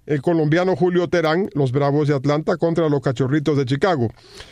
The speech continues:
Eh, muchos managers, muchos equipos del béisbol de las Grandes Ligas aprovechan estos cuatro días libres para poner a su as de la rotación de picheo a lanzar mañana,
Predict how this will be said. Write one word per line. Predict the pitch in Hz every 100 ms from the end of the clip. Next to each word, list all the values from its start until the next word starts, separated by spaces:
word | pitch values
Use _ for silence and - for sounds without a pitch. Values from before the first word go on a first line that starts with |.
| - - - -
Eh, | 143 143 143 147
muchos | 180 165 165 226 - 220 165
managers, | 196 196 165 135 143 156 -
muchos | 165 180 202 180
equipos | 147 185 170 151
del | 147
béisbol | 123 156 143 160 151
de | 143
las | 131
Grandes | 143 147 156 143
Ligas | 151 135 123 -
aprovechan | 151 139 143 151 180 190 175
estos | 165 185
cuatro | 165 165 156 160
días | 151 175 143
libres | 151 180 123 139 - - - - -
para | 147 147
poner | 147 151 180
a | 190
su | - 170 -
as | 185 180 - -
de | 147
la | 139
rotación | 135 147 139 120 185
de | 180
picheo | 156 143 180 180 -
a | 143
lanzar | 135 127 165 165
mañana, | 147 165 160 127